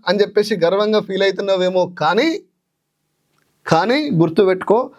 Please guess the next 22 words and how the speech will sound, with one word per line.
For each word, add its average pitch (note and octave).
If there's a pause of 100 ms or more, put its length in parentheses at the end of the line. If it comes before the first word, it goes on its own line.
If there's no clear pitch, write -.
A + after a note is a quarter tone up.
(320)
రేపటి F#3
తెలంగాణ E3+ (140)
సమాజం D#3 (1500)
నీ D3
మీద D3+ (320)
ఊంచుతుంది, F3+ (1300)
రేపటి D3+
సమాజం E3+ (100)
నీ E3
మీద F3 (280)
ఊంచుతుంది. F3+ (880)
ఇది C#3+
చరిత్ర, D3
రాసిపెట్టుకో C#3 (640)
సంజయ్. C3+ (340)
నువ్వు C3 (100)
ఎంత F#3 (180)
దిగజారుడు F3
పనులు D3+
చేసినావో, C#3+ (760)
ఎంత E3+ (180)
దుర్మార్గ F3